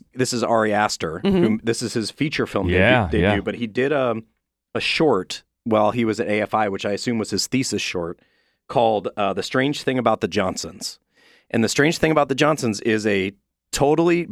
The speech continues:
Speaker 1: pitch black satir-, uh, satire. And here's the premise.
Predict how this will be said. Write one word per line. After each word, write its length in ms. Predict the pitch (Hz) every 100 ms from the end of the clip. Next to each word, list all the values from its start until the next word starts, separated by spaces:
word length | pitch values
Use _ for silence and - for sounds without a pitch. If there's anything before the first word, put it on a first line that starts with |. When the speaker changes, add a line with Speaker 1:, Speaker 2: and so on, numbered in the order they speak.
| 107 _ _ - -
Speaker 1:
pitch 420 | - 190 220 - -
black 340 | 120 117 -
satir-, 680 | - - - - 139 131 135
uh, 200 | 120 107
satire. 720 | - 131 120 113 82 82 - _ _ _ _ _ _ _
And 180 | 123 120
here's 220 | 123 165
the 80 | -
premise. 560 | - 127 87 85 -